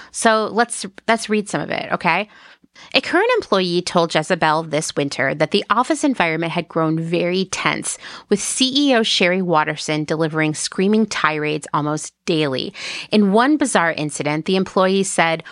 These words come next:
Watterson spent almost a full day freaking out about Nasty Gal's downtown office being dirty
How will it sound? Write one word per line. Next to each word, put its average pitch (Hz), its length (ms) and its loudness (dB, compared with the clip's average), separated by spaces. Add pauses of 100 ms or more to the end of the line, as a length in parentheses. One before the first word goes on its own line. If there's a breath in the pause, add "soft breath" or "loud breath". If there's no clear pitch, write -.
(160 loud breath)
Watterson 294 400 0
spent - 280 -2
almost 180 320 -2
a 170 60 0
full 214 320 -4
day 190 180 2
freaking 226 540 0
out 214 240 2
about 160 300 0
Nasty 170 340 -2
Gal's 170 300 0
downtown 180 580 -2
office 170 340 -2
being 165 300 -2
dirty 160 420 -2